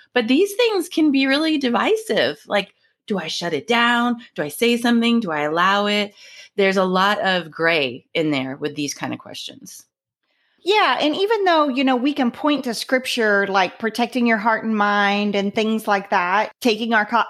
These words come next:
Speaker 2: thoughts captive, there's all kinds of scriptures we could point to in there.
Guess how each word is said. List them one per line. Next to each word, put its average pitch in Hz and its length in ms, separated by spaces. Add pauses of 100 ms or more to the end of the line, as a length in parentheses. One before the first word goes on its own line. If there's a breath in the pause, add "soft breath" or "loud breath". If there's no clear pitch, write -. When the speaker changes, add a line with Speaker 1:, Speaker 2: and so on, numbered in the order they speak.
Speaker 2:
thoughts 208 240
captive, 214 480
there's 214 180
all 262 140
kinds 247 340
of 196 100
scriptures 202 520
we 196 100
could 185 160
point 214 300
to 180 200
in 170 140
there. 156 320